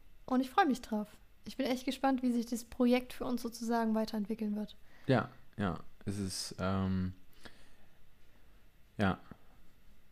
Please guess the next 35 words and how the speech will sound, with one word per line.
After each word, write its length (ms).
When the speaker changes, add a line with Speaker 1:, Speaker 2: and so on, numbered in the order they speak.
Speaker 1:
Ja. 180
Speaker 2:
Es 120
ist 80
eigentlich, 800
ähm, 540
ein, 320
de-, 280
der 220
perfekte 600
Art 260
von 480
Missionsarbeit 680
für 160
dich 220
und 100
mich. 320
Ich 200
lieb 240
reden 420
und 200
du 140
bist 200
auch 260
Speaker 1:
<laughs> 400
Und 80
ich 180
bin 140
in 100
meiner 400
kleinen, 420
sicheren 380
Bubble 300
hier. 400
Speaker 2:
Ja, 340
ja. 340